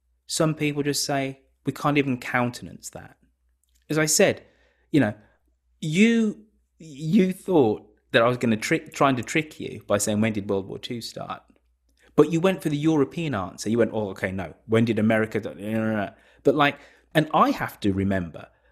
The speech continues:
that the Chinese and the Japanese were fighting for two years beforehand, right? It's not part of my instinctive narrative. Columbus coming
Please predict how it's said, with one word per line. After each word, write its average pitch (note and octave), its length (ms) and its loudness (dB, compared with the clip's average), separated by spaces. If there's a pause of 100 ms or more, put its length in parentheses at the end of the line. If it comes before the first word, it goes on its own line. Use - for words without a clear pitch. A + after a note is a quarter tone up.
that - 400 2
the C3 80 0
Chinese D#3+ 440 2
and A#2 80 2
the G#2 40 -2
Japanese G#2+ 400 0
were F#2 40 -4
fighting F#2 300 -8
for F#2 60 -16
two G2 160 -4
years D#2+ 280 -8
beforehand, - 640 -16 (1080)
right? C3 280 2 (360)
It's G3 240 2
not G3+ 320 2
part E3+ 260 0
of C#3+ 80 -4
my C#3 140 2
instinctive B2+ 600 0
narrative. A#2+ 720 -2 (360)
Columbus G#3 560 2
coming B2 540 -4